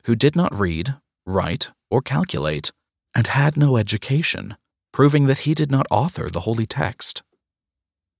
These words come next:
The Holy Quran challenges anyone who doubts the book's divine origins to produce another sacred text equal in merit. Any document which claims to include the word of God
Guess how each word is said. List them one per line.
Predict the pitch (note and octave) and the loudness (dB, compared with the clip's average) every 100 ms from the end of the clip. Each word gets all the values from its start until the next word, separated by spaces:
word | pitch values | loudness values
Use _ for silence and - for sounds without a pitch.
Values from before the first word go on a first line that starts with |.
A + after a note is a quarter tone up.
| _ - | _ -2
The | A#2+ | 2
Holy | B2+ F3+ A3 | 4 4 4
Quran | - C3+ C3 B2 | 2 4 4 4
challenges | A#2 A#2 G#2+ G#2 G#2 - | 0 0 0 0 -2 -2
anyone | F#2 F2+ F2 F#2+ F#2+ | -4 -4 -6 -8 -10
who | G2+ | -12
doubts | F#2 F#2+ A2 B2+ - | -6 0 0 0 -2
the | - | -2
book's | F#2 F#2+ - - | -2 -4 -4 -4
divine | F2+ G2 F2+ F#2+ | -4 -4 -4 -4
origins | F2+ - G2+ C3 D#3 F3 - - _ _ _ - | -6 -6 -4 -2 -2 -2 -4 -6 _ _ _ -2
to | A#2+ | -2
produce | A2+ B2 C3 C#3 - - | 2 0 2 2 2 0
another | - A2+ A2+ C3+ D3+ D3+ | -2 0 2 2 2 0
sacred | D#3 - G2+ - G2+ G2+ | 0 2 0 0 -6 -2
text | D3+ A2+ - - - _ - | -2 0 0 -4 -4 _ -4
equal | C3+ B2+ A#2+ | -2 0 0
in | G#2 | 2
merit. | G2+ A#2+ F2+ - - _ _ _ _ _ _ _ _ _ _ - | 2 0 -4 -8 -12 _ _ _ _ _ _ _ _ _ _ -4
Any | - G#2 A#2+ | -2 0 2
document | A2+ G#2+ - G#2+ F#2 | 4 2 2 0 0
which | - - | -4 -4
claims | - A#2 D#3+ F#3+ | -2 0 2 0
to | F#3 | 0
include | G3+ F#3 G2+ G2 | -2 -2 -2 -2
the | F#2+ | -2
word | F#2 F#2+ | -2 0
of | F#2+ - | -2 -2
God | C3 G2+ F2 F#2 | -2 0 -2 -6